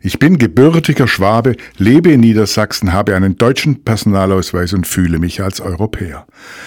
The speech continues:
Das ist heutzutage nichts Besonderes, aber das Bewusstsein, dass Europa mehr ist als der geografische Subkontinent zwischen dem Atlantik und dem Ural,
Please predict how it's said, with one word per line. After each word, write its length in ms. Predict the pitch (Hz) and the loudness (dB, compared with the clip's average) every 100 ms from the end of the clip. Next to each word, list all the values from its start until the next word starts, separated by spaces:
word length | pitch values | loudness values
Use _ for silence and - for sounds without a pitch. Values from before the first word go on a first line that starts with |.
| - | -8
Das 160 | 123 127 | -2 0
ist 200 | 165 - | 0 2
heutzutage 580 | 127 - 120 120 127 123 | 2 0 -2 0 2 2
nichts 280 | 104 - | 0 -2
Besonderes, 760 | - 104 143 170 113 78 - - _ _ | -4 0 2 2 0 -4 -10 -14 _ _
aber 220 | 87 92 | -10 -6
das 180 | 107 - | -4 -2
Bewusstsein, 640 | 113 104 185 - - 85 | -2 0 -2 -2 -4 -2
dass 180 | 92 - | -4 -4
Europa 500 | 107 101 95 95 87 | -2 0 0 0 0
mehr 420 | 92 107 131 151 | 2 4 2 0
ist 300 | 107 113 - - - - | -2 -4 -8 -16 -20 -12
als 180 | - 90 | -8 -2
der 140 | 107 98 | -2 0
geografische 880 | 113 107 92 - 101 135 127 - | 2 2 0 -4 -4 -4 -4 -4
Subkontinent 840 | 101 - 156 - 101 95 98 101 92 | -4 -4 -4 -4 -2 0 -2 -2 -2
zwischen 240 | 104 - | -6 -4
dem 140 | 92 | -6
Atlantik 580 | 90 - 87 95 120 123 | -6 -6 -2 0 0 -2
und 120 | 107 | -2
dem 160 | 90 90 | -2 -2
Ural, 500 | 92 76 71 92 | -6 -6 -8 -6